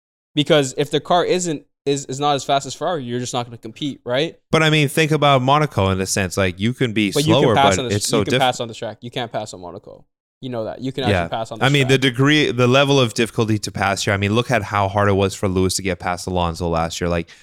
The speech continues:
Speaker 2: we know it's tough.
Speaker 1: It's tough, but you can still do it though. Like, it feels
Speaker 2: Yeah.
Speaker 1: like in Monaco, it's like bare, it's,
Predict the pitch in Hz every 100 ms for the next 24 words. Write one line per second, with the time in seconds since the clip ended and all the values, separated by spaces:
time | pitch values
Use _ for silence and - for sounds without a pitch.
0 | _ _ - 139 135 123 107 95 - 82
1 | 73 - - _ 165 - 226 170 131 127
2 | 123 120 - 113 110 101 - 80 - _
3 | _ 147 156 165 180 190 - - - 151
4 | 165 196 208 208 170 143 135 151 147 147